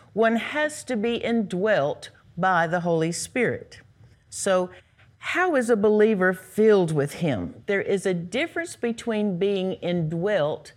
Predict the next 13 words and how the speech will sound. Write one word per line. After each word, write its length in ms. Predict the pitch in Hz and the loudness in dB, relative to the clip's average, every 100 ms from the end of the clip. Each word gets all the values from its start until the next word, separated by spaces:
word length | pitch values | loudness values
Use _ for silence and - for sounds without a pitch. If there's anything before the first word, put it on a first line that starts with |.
| _ _ _ - | _ _ _ -4
and 200 | 175 175 | -2 -2
filled. 600 | - 175 131 - - 160 - _ _ _ _ _ _ _ | -2 -2 -2 -6 -12 -14 -16 _ _ _ _ _ _ _
Usually 380 | - 254 330 208 | -2 0 2 2
when 200 | 214 196 | 2 0
we 100 | 180 | 0
think 280 | 175 202 190 | 0 0 0
of 100 | 170 | -4
filling, 640 | - - 208 165 156 175 175 - _ - | -4 0 2 2 0 -2 -6 -16 _ -4
we 140 | 190 | -2
think 220 | 190 190 | 0 -2
of 120 | 175 156 | -2 -2
a 100 | 143 | -6
glass 1000 | 156 185 196 226 220 220 226 226 - | -6 -4 0 2 2 2 0 -2 -8